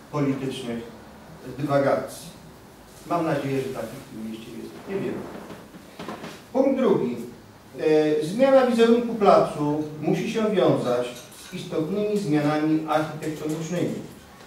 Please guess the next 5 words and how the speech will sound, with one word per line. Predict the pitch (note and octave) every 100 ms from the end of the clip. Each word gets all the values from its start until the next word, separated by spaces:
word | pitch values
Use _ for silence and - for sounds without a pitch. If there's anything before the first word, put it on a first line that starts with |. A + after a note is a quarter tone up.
| -
a | G3+ G3
stąd | B3+ B3
wynika | G3+ G3+ G3+ F#3
konieczność | F3+ F3 E3+ E3 E3+ E3 D#3+ E3 D#3+ -
przeniesienia | F3 E3 D3+ D3+ D#3 D3+ D3